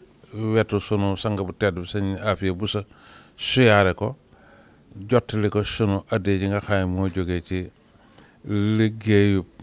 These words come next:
Muxaddamatul Xidma bu Espagne ak njabootu waa àll bi yépp nag, bépp fu waay nekk ci àdduna, ñu ngi koy dellu di ko soññati ci liggéey bi nga xam ne moom lañ bokk ci liggéeyu Muxaddamatul Xidma bi.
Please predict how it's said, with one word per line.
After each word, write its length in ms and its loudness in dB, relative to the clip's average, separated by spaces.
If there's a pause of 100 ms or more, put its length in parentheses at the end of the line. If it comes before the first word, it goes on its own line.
(260)
Muxaddamatul 800 -2
Xidma 400 -4
bu 220 -10
Espagne 400 -4 (440)
ak 220 -6
njabootu 560 -2
waa 220 0
àll 220 0
bi 360 -6
yépp 240 -2
nag, 160 -6 (160)
bépp 180 -4
fu 220 -8
waay 260 2
nekk 280 -6
ci 100 -6
àdduna, 320 -2 (840)
ñu 220 2
ngi 80 2
koy 160 2
dellu 260 2
di 120 -4
ko 340 2 (160)
soññati 760 2
ci 140 0
liggéey 360 0
bi 200 0
nga 140 2
xam 260 -2
ne 100 0
moom 220 0
lañ 100 -2
bokk 520 -2
ci 100 -4
liggéeyu 360 0
Muxaddamatul 680 -4
Xidma 260 -2
bi. 100 -12